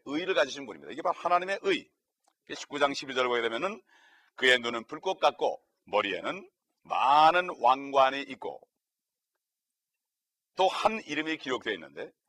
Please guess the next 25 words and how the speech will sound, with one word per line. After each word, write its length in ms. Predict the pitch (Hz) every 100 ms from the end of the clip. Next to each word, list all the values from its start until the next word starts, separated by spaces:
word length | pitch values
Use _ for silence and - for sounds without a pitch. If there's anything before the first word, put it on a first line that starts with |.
| _
그 180 | - 123
자신 400 | - - 127 151 117
외에는 420 | 117 113 143 147 _ _
아무도 600 | - 95 104 104 107 110
모르며. 260 | - 78 64 _ -
여기 140 | 139
보면 280 | 143 160 175 -
많은 600 | - - - - 175 190
왕관, 340 | 160 165 170
면류관이 440 | 151 147 143 143
있다고 180 | 139 127
그랬습니다. 340 | 117 - 64 - _ _ _ - _
아, 220 | - 107
우리 260 | 107 135 127
육 120 | 120
장에서, 600 | - 131 127 139 139 123 - _ _
어, 200 | - 98
왕관이 380 | 98 117 120 117
나오죠. 300 | 113 110 135
어떤 260 | 117 - 120
한 160 | 117
사람이 300 | 113 117 120
말을 260 | 117 113 117
타고 220 | 120 113
나오는데 480 | 113 110 113 143